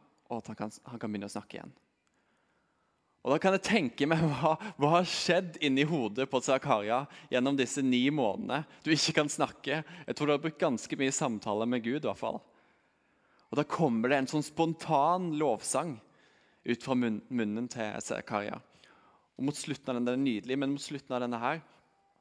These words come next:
da har han virkelig skjønt hva dette her dreier seg om. Skjønt hva som skal skje. Og da, og da, da,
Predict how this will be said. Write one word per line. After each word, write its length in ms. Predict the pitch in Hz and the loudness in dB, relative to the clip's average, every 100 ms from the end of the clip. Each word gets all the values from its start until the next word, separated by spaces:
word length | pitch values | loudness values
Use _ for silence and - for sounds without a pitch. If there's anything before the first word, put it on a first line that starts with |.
| _ _ _ - _ _ | _ _ _ -20 _ _
da 120 | - 123 | -2 0
har 60 | |
han 60 | 135 | 2
virkelig 300 | 123 127 120 | -2 -4 -6
skjønt 380 | - 123 131 - | -4 -6 -6 -4
hva 100 | 107 | -4
dette 160 | 110 | -2
her 100 | 110 | -6
dreier 220 | 104 104 107 | -6 -10 -8
seg 140 | - | -10
om. 100 | 107 113 | -10 -10
Skjønt 380 | - 165 151 135 | -2 -2 0 -2
hva 100 | 123 | -2
som 140 | 120 | -4
skal 160 | 120 107 | -6 -4
skje. 180 | - - - - - - - - _ | -6 -6 -10 -20 -20 -20 -20 -20 _
Og 80 | - | -8
da, 80 | 113 - 117 | -6 -4 -2
og 80 | |
da, 120 | 127 123 123 117 | 2 2 2 0
da, 160 | 113 120 | 0 0